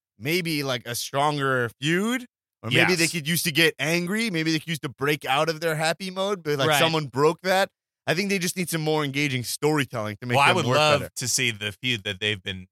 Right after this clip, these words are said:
Speaker 2: teasing, uh, them versus the Elite, Young Bucks and Kenny Omega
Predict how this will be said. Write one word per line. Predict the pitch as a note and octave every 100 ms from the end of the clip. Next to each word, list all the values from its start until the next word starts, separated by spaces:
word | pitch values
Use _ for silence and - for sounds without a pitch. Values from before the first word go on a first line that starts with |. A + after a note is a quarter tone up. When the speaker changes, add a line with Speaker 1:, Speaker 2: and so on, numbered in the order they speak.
| -
Speaker 2:
teasing, | C#3+ C#3 A#2 G2+ F2+ _ -
uh, | G#2 F#2+ F#2 F#2 F2+ -
them | F#2+ A#2 A2+ G#2+
versus | G#2+ G#2 G#2+ F#2
the | F#2+
Elite, | F#2 A2 A#2 F2+
Young | G2 G2
Bucks | F#2+ F2+ -
and | F2+ -
Kenny | G2 F#2+
Omega | F2 F2+ G2 F2 E2+